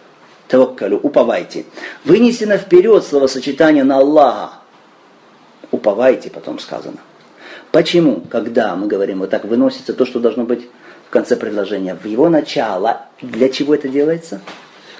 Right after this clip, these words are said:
Чтобы сообщить значение ограничения, исключительности.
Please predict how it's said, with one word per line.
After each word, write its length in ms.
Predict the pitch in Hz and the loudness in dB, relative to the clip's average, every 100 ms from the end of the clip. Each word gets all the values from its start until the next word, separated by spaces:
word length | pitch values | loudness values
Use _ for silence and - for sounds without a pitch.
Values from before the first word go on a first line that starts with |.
| 113 104 | -20 -18
Чтобы 220 | - 120 | -6 -6
сообщить 380 | - 123 - 127 | 0 0 0 -2
значение 420 | 127 117 131 131 | -2 0 0 0
ограничения, 840 | 131 120 123 120 120 - 110 95 98 | -4 -4 -2 0 -2 -4 -6 -6 -6
исключительности. 1000 | - - - 123 127 120 110 98 - - | -8 -10 -10 -8 -10 -6 -4 -4 -8 -14